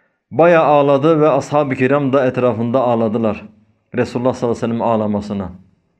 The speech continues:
Ve Resulullah sallallahu aleyhi ve sellem dedi ki, "Ben Allah'tan," diyor,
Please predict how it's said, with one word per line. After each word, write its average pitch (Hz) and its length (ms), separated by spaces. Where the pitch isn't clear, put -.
Ve 156 160
Resulullah 165 380
sallallahu 170 240
aleyhi 180 160
ve 170 80
sellem 147 140
dedi 185 120
ki, 170 220
"Ben 170 240
Allah'tan," 147 600
diyor, 131 280